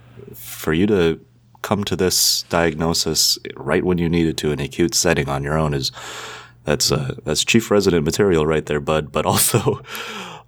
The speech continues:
<laughs> also a really good example of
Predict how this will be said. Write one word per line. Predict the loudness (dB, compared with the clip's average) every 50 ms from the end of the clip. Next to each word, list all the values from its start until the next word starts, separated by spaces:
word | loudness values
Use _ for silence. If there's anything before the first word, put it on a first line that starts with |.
| -14 -14 -14 -14 _
<laughs> | _ _ _ _ _ _ _ _ _ _ _ _ _ _ _ _ -2
also | 2 2 2 2 4 4 4 4 4
a | 4 4
really | 4 2 4 4 4 2
good | 2 2 2 2 4 4 2
example | 2 0 0 0 2 2 2 2 2 2 2 2 2 0 -2 -6 -12 _ _ _ _ _ -4
of | -2 0 0 0 0 -2 -8 -14 -18